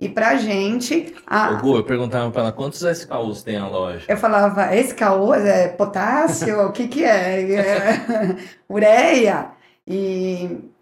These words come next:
Speaker 1: e daí a gente foi aprendendo e tudo mais. Então começou tudo com uma parceria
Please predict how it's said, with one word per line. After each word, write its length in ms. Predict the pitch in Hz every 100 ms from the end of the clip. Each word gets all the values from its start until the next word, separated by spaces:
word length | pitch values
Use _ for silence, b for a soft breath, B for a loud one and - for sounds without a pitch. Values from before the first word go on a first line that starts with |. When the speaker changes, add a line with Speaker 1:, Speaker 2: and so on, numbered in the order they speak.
| _ _ _ 240
Speaker 1:
e 60 |
daí 220 | 196 180
a 40 | 185
gente 220 | 208 -
foi 120 | 208
aprendendo 840 | 220 254 277 254 185 185 220 208 170
e 60 | 170
tudo 240 | 185 190
mais. 300 | 175 165 160
Então 140 | 190
começou 360 | 190 202 202 220
tudo 220 | - 202
com 80 | -
uma 180 | 240 233
parceria 840 | 220 - - 233 196 202 269 -